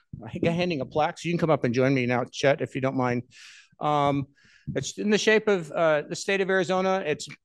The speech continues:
actually, uh, has some meaning to it. It is sourced from local wood,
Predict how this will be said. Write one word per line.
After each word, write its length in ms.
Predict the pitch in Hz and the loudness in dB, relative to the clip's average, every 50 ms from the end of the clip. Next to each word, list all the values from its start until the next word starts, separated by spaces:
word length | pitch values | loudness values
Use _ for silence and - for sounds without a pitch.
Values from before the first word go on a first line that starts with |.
| _ _ - | _ _ 0
actually, 560 | 175 180 190 - - - 185 175 165 156 - _ - - - _ _ - | 2 2 2 2 2 4 6 6 6 4 2 _ -18 -20 -20 _ _ -6
uh, 200 | - 147 147 143 | -2 0 0 0
has 180 | 127 180 202 - | 2 2 0 2
some 180 | - 190 170 | 2 2 2
meaning 280 | 170 175 180 185 185 170 | 4 4 4 2 2 0
to 220 | - - 185 175 175 | 0 0 0 2 2
it. 120 | 180 180 - | 0 -2 -2
It 160 | - 156 156 | -2 -2 2
is 220 | 151 151 147 143 - | 2 4 2 2 0
sourced 360 | - - 180 175 180 175 - | -2 0 2 2 2 2 0
from 160 | - 185 160 | -2 -2 0
local 300 | 151 156 170 - - 170 | 0 0 0 0 0 0
wood, 280 | 143 151 165 202 214 | 2 2 2 0 0